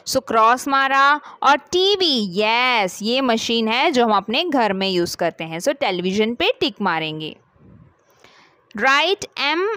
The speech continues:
against the man-made things and N against the natural things in the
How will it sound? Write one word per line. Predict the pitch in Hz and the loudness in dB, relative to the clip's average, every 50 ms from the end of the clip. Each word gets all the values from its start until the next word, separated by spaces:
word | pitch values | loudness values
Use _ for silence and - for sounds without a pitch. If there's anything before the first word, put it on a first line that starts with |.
| - - | -2 -2
against | 285 262 220 226 254 247 247 254 254 277 330 339 - - - 330 247 | -2 -2 0 -2 0 0 0 0 0 0 0 -2 -2 -4 -4 -2 0
the | 277 269 | 0 0
man-made | 247 226 214 208 190 190 190 196 214 233 240 262 277 294 330 339 - - | 0 0 0 0 -2 -2 -2 0 0 0 0 0 0 0 -2 -2 -2 -4
things | 381 - 370 403 466 - - - 262 | -2 -2 0 -2 -2 -4 -4 -6 -4
and | 262 277 269 - _ - | -4 -4 -6 -8 _ -6
N | 233 247 269 294 339 381 403 - - 254 240 | -4 -2 0 0 0 0 -2 -4 -6 -6 -6
against | 226 196 180 214 214 220 240 277 370 427 - - - - 208 185 | -6 -6 -4 -4 -2 -2 -2 -2 -4 -4 -6 -10 -10 -8 -4 0
the | 214 254 339 466 - - - - - _ - 220 226 | 2 2 2 2 -2 -8 -18 -20 -18 _ -6 -4 -4
natural | 208 202 202 208 - - 262 269 320 392 440 427 - | -2 -2 -4 -4 -6 -4 0 2 2 2 2 0 0
things | 330 247 247 269 330 - 302 | -2 -2 -2 -2 -4 -4 -4
in | 247 226 | -2 0
the | 262 | 0